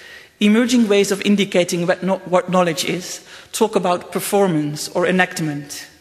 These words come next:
Such ter-, terms express that knowledge is always based on prior identifications, assumptions, and specific bound-, boundary conditions,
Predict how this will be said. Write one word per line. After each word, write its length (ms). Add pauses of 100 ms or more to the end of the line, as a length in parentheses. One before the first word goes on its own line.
(960)
Such 360
ter-, 300
terms 400
express 580
that 200
knowledge 500
is 180 (280)
always 560
based 540
on 120
prior 400
identifications, 1160 (320)
assumptions, 960
and 160
specific 600
bound-, 360
boundary 340
conditions, 800